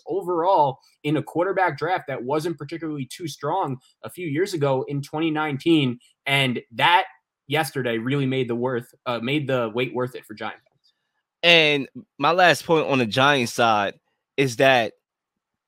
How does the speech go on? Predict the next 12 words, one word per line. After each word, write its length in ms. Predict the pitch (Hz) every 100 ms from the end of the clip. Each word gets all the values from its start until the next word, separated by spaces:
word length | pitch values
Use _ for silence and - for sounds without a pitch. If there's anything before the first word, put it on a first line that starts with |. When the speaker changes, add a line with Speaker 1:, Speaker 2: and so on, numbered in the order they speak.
| _ _ _ _
Speaker 2:
my 80 | 127
mom 280 | 147 165 160
got 160 | 147
a 60 | 131
statement, 560 | - 147 147 123 113 110
a, 180 | 110
a 40 | 117
little 200 | 135 135
slogan 680 | - 151 151 131 120 101 92 _ _
that 180 | 131 127
she 160 | 147
always, 500 | 147 139 131 123 107